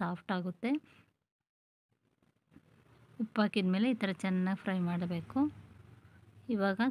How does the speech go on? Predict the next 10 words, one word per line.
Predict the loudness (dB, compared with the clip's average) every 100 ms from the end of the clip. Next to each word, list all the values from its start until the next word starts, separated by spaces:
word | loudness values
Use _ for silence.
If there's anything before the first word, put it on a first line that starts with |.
| 2
ಸ್ವಲ್ಪ | 0 2 2 2
ಅರಿಶಿನ | 2 -2 -4 -2 -2
ಪೌಡ್ರ್ | 0 -2 -2
ಹಾಕ್ತಾಯಿದ್ದೀನಿ, | -4 -6 -4 -4 2 4 4
ಹಾಗೆ | 4 2 2 0 -6 -20 _
ಒಂದು | 2 2 2
ಸ್ಪೂನಷ್ಟು | 0 2 2 0 0 2
ಧನಿಯಾ | 2 2 0
ಪೌಡ್ರ್ | -2 0 -2
ಹಾಕ್ತಾಯಿದ್ದೀನಿ | -4 -4 -2 0 4 6